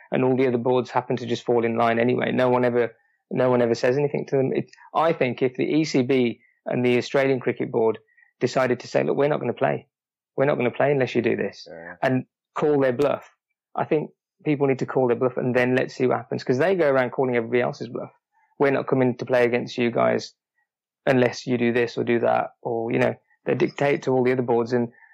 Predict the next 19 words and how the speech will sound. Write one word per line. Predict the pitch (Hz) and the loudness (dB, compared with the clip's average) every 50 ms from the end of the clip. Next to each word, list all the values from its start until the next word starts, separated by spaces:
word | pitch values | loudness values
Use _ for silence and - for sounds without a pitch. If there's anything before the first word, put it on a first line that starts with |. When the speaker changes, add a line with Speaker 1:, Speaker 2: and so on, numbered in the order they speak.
| _ - | _ -2
Speaker 1:
the | 139 143 | 0 0
other | 151 151 | 2 2
boards | 135 131 131 127 120 120 | 2 0 0 0 0 0
are | 131 | 0
normally | 131 131 131 127 123 123 120 120 _ _ _ _ _ _ _ _ _ _ _ _ _ _ _ - - | 2 2 2 2 2 2 0 -2 _ _ _ _ _ _ _ _ _ _ _ _ _ _ _ -6 -2
poorer | 147 135 135 131 127 | 0 2 2 2 2
boards, | 117 127 120 120 120 113 117 | 2 0 0 2 0 0 -2
if | 117 - | -4 -4
you | 123 120 | -2 -2
like. | 120 123 131 | 0 0 0
They, | 135 135 - 131 | 0 -2 -2 -2
they | 135 135 131 | -4 -4 -2
have | - 143 127 - - | -2 -2 -4 -4 -4
to | - 123 | -2 0
rely | 123 123 123 123 120 120 | 0 2 2 2 0 0
on | 123 | 0
the | 123 123 | 0 0
Indian | 120 120 120 117 117 | 0 0 0 0 -2
income, | 120 120 120 - 120 117 110 110 | -2 -4 -4 -6 -6 -8 -8 -12